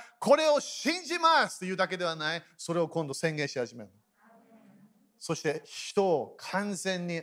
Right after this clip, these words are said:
愛すると決めるわけ。誰でも。誰でも。誰でも。イエス様の愛で動くの。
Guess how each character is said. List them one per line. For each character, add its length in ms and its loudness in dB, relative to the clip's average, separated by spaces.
愛 220 -4
す 140 -10
る 80 -10
と 100 -10
決 100 -20
め 120 -14
る 80 -16
わ 100 -18
け。 160 -20
誰 320 -2
で 160 -4
も。 200 -10
誰 300 2
で 160 0
も。 260 -4
誰 380 2
で 100 4
も。 300 -4
イ 180 -2
エ 60 6
ス 140 -6
様 260 4
の 220 2
愛 120 0
で 140 -6
動 140 -10
く 80 -20
の。 80 -20